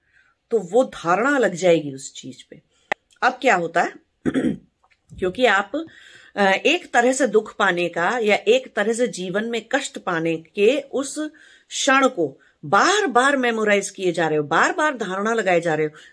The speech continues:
ध्यान लगा जा रहा है almost आपका उसके ऊपर, तो क्या होगा? वैसी ही चीजें और भी ज्यादा हो जाएंगी आपके पास जीवन में। सच में वो चीज सामने और भी ज्यादा हो जाएगी। पहले एक इंसान से कष्ट था, एक इंसान कष्ट देता था,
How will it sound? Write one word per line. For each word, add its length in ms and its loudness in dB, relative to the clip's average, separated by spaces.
ध्यान 260 2
लगा 220 4
जा 140 2
रहा 100 4
है 60 4
almost 460 2
आपका 280 0
उसके 300 -2
ऊपर, 360 -6
तो 80 -6
क्या 200 2
होगा? 360 0
वैसी 500 2
ही 220 6
चीजें 400 -2
और 220 6
भी 140 4
ज्यादा 220 6
हो 100 4
जाएंगी 320 0
आपके 240 -2
पास 300 -14
जीवन 320 -10
में। 80 -18
सच 300 0
में 140 0
वो 140 0
चीज 420 -2
सामने 500 -2
और 340 2
भी 140 6
ज्यादा 280 2
हो 140 0
जाएगी। 400 -2
पहले 240 4
एक 260 4
इंसान 340 -2
से 200 -4
कष्ट 240 -6
था, 260 2
एक 260 2
इंसान 380 -4
कष्ट 240 -6
देता 300 -2
था, 200 -2